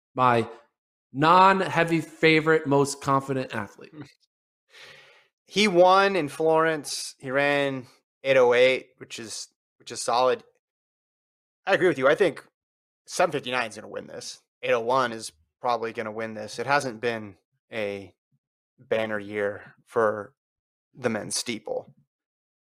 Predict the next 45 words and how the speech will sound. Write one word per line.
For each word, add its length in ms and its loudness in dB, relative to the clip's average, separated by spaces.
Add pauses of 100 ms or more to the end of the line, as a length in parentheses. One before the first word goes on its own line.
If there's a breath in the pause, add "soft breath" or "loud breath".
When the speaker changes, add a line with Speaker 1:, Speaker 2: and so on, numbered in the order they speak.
Speaker 2:
So 460 -6
I 40 -6
think 160 -8
a 60 -2
time 320 -6
like 200 -6
that 240 -2
will 160 -4
be 380 -14
good 180 -8
enough. 340 -8
I 60 -10
think, 420 -14 (480)
especially 480 -2
if 140 -8
Ethiopia 460 -8
doesn't 340 -4
end 140 -6
up 140 -6
running 360 -2 (500 loud breath)
<laughs> 500 -20
some 180 2
of 120 2
their 160 8
top 320 0
guys, 520 0 (640)
it, 320 -10
it, 160 -12 (520)
I 40 -20
think 220 -12
there'll 140 -8
be, 220 -12
uh, 220 -10 (640)
there'll 120 6
be 120 0
some 160 -4
openings 640 -2 (340)
there. 320 -4
So 200 -2
keep 200 -6
an 60 2
eye 140 4
on 80 0
that 180 0
streak 340 -6